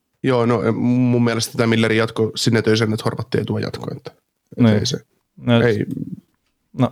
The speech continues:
Speaker 2: niin.
Speaker 1: Se, ne teki, ne teki valinnan tässä ja, ja tota, ei siinä, siis jos Horvatti saa jatkosopimuksen, niin se saa ja näin, me ei siihen voida pitää vaikuttaa, mutta
Speaker 2: Ei,
Speaker 1: mut,
Speaker 2: ei
Speaker 1: mut
Speaker 2: voidakaan.
Speaker 1: mulle
Speaker 2: Ja sitten
Speaker 1: tää, mu-,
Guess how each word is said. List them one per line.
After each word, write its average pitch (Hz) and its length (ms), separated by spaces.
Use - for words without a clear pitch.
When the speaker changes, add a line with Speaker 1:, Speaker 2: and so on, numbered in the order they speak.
Speaker 2:
niin. 117 320
Speaker 1:
Se, - 180
ne 120 140
teki, 120 320
ne 120 120
teki 120 260
valinnan 117 400
tässä 117 300
ja, 110 120
ja 110 100
tota, 113 260
ei 151 180
siinä, 131 320
siis 127 240
jos 131 160
Horvatti 123 360
saa 139 120
jatkosopimuksen, 143 680
niin 143 100
se 151 140
saa 139 260
ja 123 180
näin, 123 200
me 120 80
ei 117 100
siihen 113 220
voida 117 180
pitää 120 220
vaikuttaa, 110 400
mutta - 260
Speaker 2:
Ei, 147 100
Speaker 1:
mut, 147 100
Speaker 2:
ei 139 100
Speaker 1:
mut 147 80
Speaker 2:
voidakaan. 120 420
Speaker 1:
mulle 117 120
Speaker 2:
Ja 117 40
sitten - 100
Speaker 1:
tää, 123 160
mu-, 123 360